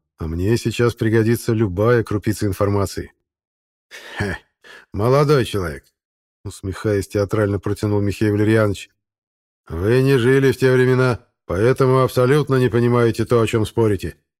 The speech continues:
Советская власть никогда не стеснялась верить в фантастические истории, но имела привычку проверять на практике самые смелые гипотезы.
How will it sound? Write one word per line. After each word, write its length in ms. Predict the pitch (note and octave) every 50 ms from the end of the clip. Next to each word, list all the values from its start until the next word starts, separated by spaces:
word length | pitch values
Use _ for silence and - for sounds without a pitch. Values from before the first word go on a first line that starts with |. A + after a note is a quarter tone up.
| _ _ _ _ _ _ _ _ _ _ _ _ _ _ _
Советская 800 | _ - - F#2+ F2+ E2+ E2+ G2 A#2 B2 A#2+ - - C3 B2+ B2
власть 380 | A2+ A2 A#2+ B2 B2 A2+ -
никогда 500 | - A#2+ A#2 - C3+ C3 B2 A#2+ A#2+ A#2+
не 120 | B2 B2+ A#2+
стеснялась 600 | - - C3 B2 - C3+ C3 B2+ B2+ B2+ - -
верить 360 | A#2+ B2+ B2+ A#2 G2 - -
в 80 | - -
фантастические 800 | A2 G#2+ G#2 B2+ A#2+ A#2 - B2+ A2 - A2+ - - B2 B2 A#2+
истории, 480 | - - C3 A2+ F#2 E2+ D2+ - _ _ _ _ _ _ _ _ _ _ _ -
но 320 | D#2+ F2 G2+ A#2 C3 C3+
имела 280 | C3+ C3 C#3 C#3 C#3 C#3
привычку 500 | - B2+ C3 C3 C#3 C3+ - - C3 A2
проверять 420 | A2 B2 B2+ C3 B2+ C3+ C#3 C3
на 120 | - B2+ A#2+
практике 480 | - C3 C3+ B2+ - - A#2+ - -
самые 340 | A2+ - B2+ B2 A#2 A#2 A2+
смелые 380 | - - A#2+ A#2 A2 G#2+ G#2+ G2+
гипотезы. 540 | A2 A2 - B2 A2+ - G2+ F2 D#2 D2